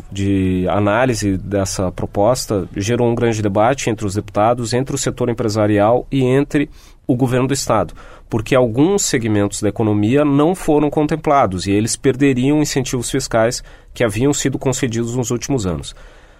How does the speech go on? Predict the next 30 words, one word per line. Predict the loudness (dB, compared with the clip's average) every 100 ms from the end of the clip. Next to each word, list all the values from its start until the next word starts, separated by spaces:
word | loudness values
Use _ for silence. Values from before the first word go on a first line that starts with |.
| -4
Como | 0 2
resultado | 2 0 0 2 2 0
dessas | -2 -2 -4 -2
tratativas, | -2 -2 -4 -2 -2 -2 -4
essa | -4 -2
mediação | 0 0 0 -2 0 2
que | 2 0
a |
Assembleia | 0 0 2 0
fez | 0 -2 -2 -2
com | 0 2 4 2 -2 -14 -12
o | -2 0 0
setor | -2 -2 -2
produtivo | 0 -2 -2 -4 -6 -6 -4
e | -2 0
com | -2
o | -2
governo | -2 -2 -2
do | -2
estado, | -4 -2 0 0 -2 -10 -20 -20 -20 -8
há | 0
um | 2 2
compromisso | 2 2 4 4 2 0 0
do | 0 0
secretário | 0 -2 -2 0
da | -2
Fazenda, | -2 -2 0 -2
Paulo | 0 0 2
Eli, | 2 0 -2 -10 -16
de, | -14 -6 -2 -2